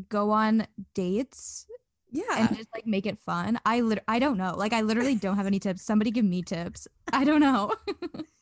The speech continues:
Speaker 2: Okay. <laughs> I have two tips. But, okay, so I, for context, I was single.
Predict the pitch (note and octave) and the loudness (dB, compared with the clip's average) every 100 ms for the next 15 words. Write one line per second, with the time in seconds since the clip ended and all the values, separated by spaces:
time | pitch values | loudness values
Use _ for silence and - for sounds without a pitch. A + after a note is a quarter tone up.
0 | - - D4+ B3 G#3+ C#4 B3 - D#5+ - | -12 -4 0 2 2 2 -2 -8 -10 -6
1 | - D4+ A4+ A#4 - D4+ C4 A3 A3 A3 | -4 2 2 0 -2 0 2 2 0 -2
2 | - - - - - - - - E4 D#4+ | -10 -18 -20 -18 -16 -16 -16 -2 0 0
3 | - - - C4+ A3 - A#3 D#4+ G3 - | -4 -10 -4 0 -2 -2 -2 0 -2 -4
4 | E4 - A#3+ A3+ G#3 A3+ G#3+ G4+ - G#3 | -4 0 2 2 0 -2 0 0 -2 -4
5 | G3 D#3+ E3+ - | -4 -6 -10 -8